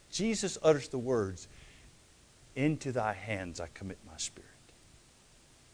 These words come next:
And Jesus' darkest hour became our greatest blessing. Believe in God the Father Almighty.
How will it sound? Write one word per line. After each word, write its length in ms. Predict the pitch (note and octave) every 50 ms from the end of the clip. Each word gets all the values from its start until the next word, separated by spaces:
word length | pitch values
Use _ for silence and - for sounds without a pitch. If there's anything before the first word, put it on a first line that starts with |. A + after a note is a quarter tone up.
| - - - - - - - - - - - -
And 220 | A2+ G#2 G2+ F#2+ F#2
Jesus' 600 | F#2 G2+ C3 E3 G3+ G#3+ G3+ B3 A#3+ A3+ - C#3+
darkest 840 | A#2 G2+ F#2 - C#3 C#3 - F#3 G#3 G3+ - A3+ A3 G#3+ - - - -
hour 680 | - D3+ E3 E3+ E3 E3 C3 G#2+ G2+ G2 F#2+ F#2+ F#2+ - - - - - - - - - - - - - - - - - - -
became 680 | A2+ A2 - - - - - G3+ C#3 F2 D2+ D2+ C#2+ D2+ D#2+ - - -
our 560 | C3+ F#3+ A3 A3+ E3 F#2 C#2+ C2 C2 - - - - - - - - - - - - - - - - - - - - - - - - -
greatest 880 | - A2+ C3 F3+ G3 F#3 A2+ C#2+ C2 B1+ B1+ - - - - - - - - - - - - - - - - - - - -
blessing. 460 | - A#2 F2 E2+ - - - - - - - - - - - - - - - - - - - - - - - - - - - - - - - - - - - - - - - - - - - - - -
Believe 240 | G#2 A2 A2+ G2+ F#2+
in 120 | F#2+ F#2
God 220 | G2 G#2 A#2+ A#2+
the 60 | C3 C3
Father 400 | - B2+ A#2+ A#2+ A#2 A#2+ A#2+ A#2+
Almighty. 440 | B2 A#2 G#2 F#2 F2+ F2 E2+ E2